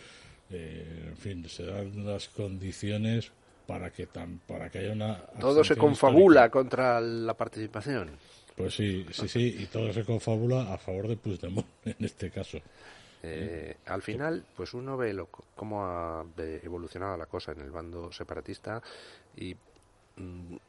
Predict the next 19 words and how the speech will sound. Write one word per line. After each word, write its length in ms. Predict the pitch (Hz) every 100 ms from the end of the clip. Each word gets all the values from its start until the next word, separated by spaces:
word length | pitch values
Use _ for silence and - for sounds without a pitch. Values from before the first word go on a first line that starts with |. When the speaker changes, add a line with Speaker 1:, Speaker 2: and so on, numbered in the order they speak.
| _
Speaker 2:
pues 140 | - 95
hombre, 220 | 151 - -
le 200 | 90 90
confieso 400 | - 104 151 165
que 80 | 170
siento 340 | - 156 160 139
cierta 560 | - 123 - 123 123 - -
tristeza 720 | 98 87 - 120 - 117 123
al 220 | 95 80
comprobar 540 | - 104 110 110 104 - - - - - _ _
que 100 | -
entre 240 | 98 101 107
el 80 |
pícaro, 480 | 107 - 196 - 76 - _ _
Puigdemont, 520 | - 69 80 87 95 64 _
el 140 | 80 73
que 120 | -
huyó, 300 | 82 104
Speaker 1:
Mm. 60 | 95